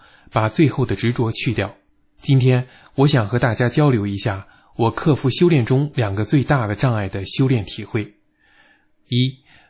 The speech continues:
努力消除怨恨心。我一直认为自己是一个宽容的人，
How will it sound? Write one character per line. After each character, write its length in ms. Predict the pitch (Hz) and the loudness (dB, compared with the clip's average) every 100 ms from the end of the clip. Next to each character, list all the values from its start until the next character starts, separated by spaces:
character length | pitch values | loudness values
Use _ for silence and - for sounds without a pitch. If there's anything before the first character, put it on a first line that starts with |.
| - | 0
努 180 | 139 135 | 4 6
力 160 | 151 | 4
消 280 | 117 160 151 | 2 0 0
除 260 | 147 110 123 | 0 -4 0
怨 220 | 156 110 | 0 0
恨 180 | 110 92 | -4 -6
心。 300 | - 110 - _ _ _ _ _ _ _ _ | -6 -8 -10 _ _ _ _ _ _ _ _
我 140 | - 131 | 0 2
一 160 | 180 | 4
直 120 | 147 | 2
认 160 | 139 147 | 2 2
为 160 | 113 123 | 2 0
自 140 | 139 | -2
己 220 | 127 98 | -4 -4
是 240 | 92 - 117 | -4 -2 -2
一 100 | 110 | 0
个 180 | 123 | -2
宽 300 | 101 - 151 | -2 -2 0
容 160 | 139 95 | 0 -2
的 80 | 92 | -6
人， 220 | 92 101 | -10 -14